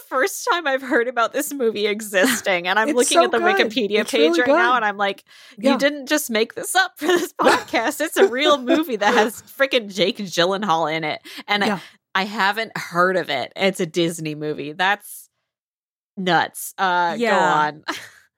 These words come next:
Speaker 3: Yeah, I mean, part of the problem had, had been that they were kind of had this, like, glut of content, um, because of the pandemic, because there were some things that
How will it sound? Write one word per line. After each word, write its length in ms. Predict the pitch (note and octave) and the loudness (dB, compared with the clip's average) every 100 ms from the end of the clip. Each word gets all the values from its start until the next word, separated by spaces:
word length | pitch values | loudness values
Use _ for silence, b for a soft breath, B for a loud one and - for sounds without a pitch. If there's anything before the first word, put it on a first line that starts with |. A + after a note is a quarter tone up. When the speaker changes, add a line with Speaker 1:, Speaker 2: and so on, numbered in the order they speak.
| _ | _
Speaker 3:
Yeah, 340 | A3 A#3+ A3+ G#3+ | -6 -2 0 2
I 60 | |
mean, 160 | A#3 A#3+ | 0 -2
part 180 | - E4 | 0 -2
of 40 | |
the 60 | C4+ | 0
problem 440 | A3 G#3 F#3+ F#3 - | 0 2 2 -4 -6
had, 180 | F#3+ F#3+ | -4 -4
had 140 | F#3 | -2
been 160 | G3+ F#3 | -2 0
that 160 | F3 | -2
they 160 | - F#3 | 0 -2
were 160 | F3 F3+ | -2 -6
kind 220 | - F#3 | -4 -6
of 80 | E3 | -6
had 120 | F3+ | -8
this, 140 | D#3 | -8
like, 140 | F3 D3 | -8 -6
glut 220 | F3 E3+ | -4 -2
of 100 | - | -2
content, 760 | - E3+ E3 F3+ D3+ C3+ - - | -2 -2 -2 -2 -2 -4 -12 -8
um, 360 | F3 D#3+ D#3 D#3 - | -4 -2 -4 -6 -8
because 240 | F#3 F#3+ | -6 -6
of 80 | F3 | -6
the 60 | - | -8
pandemic, 540 | F3 D#3+ D#3 D#3 D3+ | -8 -4 -4 -4 -6
because 400 | - D#3 D#3+ D#3 | -10 -6 -6 -6
there 100 | E3+ | -4
were 100 | D#3+ | -6
some 240 | D#3+ E3 E3 | -4 -6 -6
things 380 | E3 D#3+ D#3+ | -6 -8 -10
that 220 | - D#3+ | -8 -8